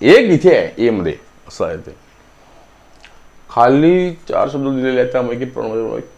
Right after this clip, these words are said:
किती शब्द लिहिले गेले, किती शब्द लिहिले गेले? हां, कृती शेवटी काय आहे? ती आहे ना, तो असा मोठा पाहिजे. मंत्री आहे ना शेवटी, मंत्री असा मोठा पाहिजे. पण बघा एक गोष्ट,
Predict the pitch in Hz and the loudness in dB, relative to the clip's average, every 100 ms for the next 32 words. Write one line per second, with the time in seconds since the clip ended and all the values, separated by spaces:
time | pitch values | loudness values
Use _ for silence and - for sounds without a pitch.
0 | _ _ 196 156 127 107 95 80 113 - | _ _ 0 2 0 -2 -2 -4 -8 -14
1 | _ 156 170 180 139 120 98 87 73 87 | _ -2 0 -2 -2 0 0 -2 -4 -6
2 | 92 - - _ _ - _ - - _ | -8 -8 -20 _ _ -20 _ -20 -20 _
3 | 180 185 247 190 107 - 143 160 190 196 | 4 4 6 4 2 2 2 4 4 4
4 | 202 202 - 202 202 208 262 - - - | 4 2 0 4 4 4 -2 -8 -18 -6
5 | 156 156 170 143 139 98 82 80 - - | 0 2 2 0 -2 -2 -4 -8 -16 -20
6 | - 135 151 156 208 202 196 185 180 214 | -2 2 4 4 6 6 4 2 2 -2
7 | 220 - 143 147 170 175 160 143 131 107 | -8 -6 -2 -2 0 2 2 0 0 0
8 | 95 82 80 - - _ - _ - - | -2 -6 -14 -20 -20 _ -20 _ -20 -20
9 | _ - 185 175 151 110 104 101 | _ -2 2 6 6 4 -2 -6